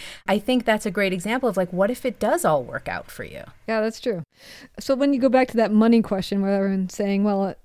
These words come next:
Speaker 2: if I have six million dollars, then I will move to France." <laughs> Uh, I mean, but it does beg the question of how much does privilege come into play when you're talking about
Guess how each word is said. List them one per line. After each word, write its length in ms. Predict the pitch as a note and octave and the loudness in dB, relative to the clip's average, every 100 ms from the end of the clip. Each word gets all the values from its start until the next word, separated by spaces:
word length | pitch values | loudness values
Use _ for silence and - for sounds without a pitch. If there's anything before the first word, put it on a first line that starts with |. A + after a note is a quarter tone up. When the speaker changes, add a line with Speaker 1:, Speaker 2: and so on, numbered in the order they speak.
| - | -8
Speaker 2:
if 120 | A3 | -2
I 60 | |
have 180 | A3+ C4 | -2 -2
six 340 | - D4+ D4+ - | -4 -4 -2 2
million 340 | C4 B3 A3+ | 4 6 4
dollars, 500 | G3+ F#3+ F#3 F#3+ - | 4 0 0 -2 -4
then 220 | F#3+ G3+ | -4 -2
I 140 | G3 F#3+ | 0 -2
will 140 | F3+ | -2
move 520 | F#3+ F#3+ F#3+ F3 - | 0 2 2 0 -6
to 60 | - | -14
France." 540 | - - - - - - | -12 -12 -10 -8 -8 -6
<laughs> 240 | C4 - | -6 -6
Uh, 180 | F3 G#3+ C5 D#5 B4+ - _ | -6 -6 -6 -8 -8 -12 _
I 60 | B3 | 0
mean, 160 | D4+ | 0
but 100 | D#4+ | 2
it 80 | F4+ | 2
does 200 | F4 F#4 | 2 2
beg 160 | D4 B3 | 4 2
the 60 | A#3+ | 0
question 320 | B3+ B3 A#3 | -4 -2 -2
of 120 | G3+ | -4
how 360 | - A#3+ B3+ B3+ | -4 0 4 6
much 400 | A#3 A3+ - - | 4 2 -2 -6
does 340 | G#3 G3 - - _ - | -4 -4 -8 -20 _ -16
privilege 720 | - A3 F#3+ G3+ G3 E3+ - | -4 -2 -2 -2 -4 -6 -12
come 240 | - A3 G#3 | -6 -2 0
into 140 | G3 | 0
play 400 | F#3 G#3 G3 F#3+ | -2 -4 -2 -2
when 120 | F#3+ | -2
you're 120 | G3 G3+ | -4 -6
talking 420 | - G3+ G#3 G3+ | -6 -6 -4 -4
about 380 | F#3+ F#3+ F#3+ | -4 -4 -4